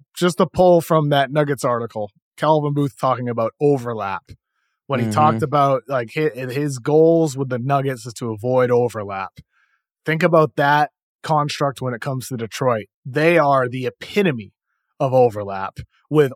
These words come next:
Speaker 1: all the ball handlers that they've invested in. Cade Cunningham, Killian Hayes, Ivy, Thompson for that matter, like,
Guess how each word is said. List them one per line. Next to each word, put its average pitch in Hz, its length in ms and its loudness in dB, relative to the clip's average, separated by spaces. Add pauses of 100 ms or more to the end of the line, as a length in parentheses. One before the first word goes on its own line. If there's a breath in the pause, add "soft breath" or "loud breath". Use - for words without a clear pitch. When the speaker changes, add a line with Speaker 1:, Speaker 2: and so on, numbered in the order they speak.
Speaker 1:
all 175 340 6
the 185 120 4
ball 165 440 4
handlers 151 440 0
that 127 100 -8
they've 143 220 0
invested 127 600 -4
in. 107 300 -12
Cade 170 380 0
Cunningham, 139 640 -2
Killian 180 460 0
Hayes, 151 500 0 (320 loud breath)
Ivy, 160 840 4 (400 soft breath)
Thompson 202 680 4
for 143 180 2
that 139 260 4
matter, 127 460 0
like, 123 260 -2